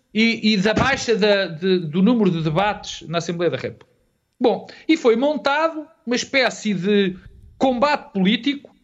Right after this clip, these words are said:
nomeadamente pela Iniciativa Liberal, dizendo que estão a ver, nós tínhamos razão, isto, Portugal está a descambar, eh, eh, a democracia portuguesa está a descambar, as instituições estão todas em causa.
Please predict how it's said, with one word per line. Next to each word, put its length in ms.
nomeadamente 640
pela 180
Iniciativa 580
Liberal, 800
dizendo 460
que 60
estão 200
a 40
ver, 460
nós 220
tínhamos 240
razão, 640
isto, 520
Portugal 440
está 160
a 40
descambar, 720
eh, 1300
eh, 40
a 40
democracia 480
portuguesa 420
está 180
a 20
descambar, 520
as 120
instituições 600
estão 200
todas 320
em 120
causa. 300